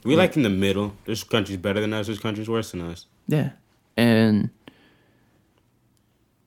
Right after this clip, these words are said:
Speaker 2: I don't watch, I don't watch the news very often, but I do it when I need a wake-up check.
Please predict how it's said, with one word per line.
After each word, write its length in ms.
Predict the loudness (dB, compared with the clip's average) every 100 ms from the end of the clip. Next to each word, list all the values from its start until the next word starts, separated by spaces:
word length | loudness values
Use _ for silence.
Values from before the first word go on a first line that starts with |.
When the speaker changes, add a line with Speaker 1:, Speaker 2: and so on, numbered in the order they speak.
| _ _ _ _ _ _ _ _ _
Speaker 2:
I 120 | 2 4
don't 140 | 4
watch, 260 | 4 2 -2
I 100 | -2
don't 120 | 0
watch 180 | 0 0
the 60 | 2
news 240 | 4 2
very 220 | 2 2
often, 640 | 2 0 0 0 2 -2 -8 _ _ _ -20 _ _ _ _ _ -2
but 400 | 2 2 2 -6 _ _ _ _ 0
I 100 | 2
do 200 | 6 6
it 40 |
when 160 | 4 2
I 60 | 0
need 100 | -2
a 80 | -4
wake-up 320 | -6 -8 -8
check. 300 | -8 -10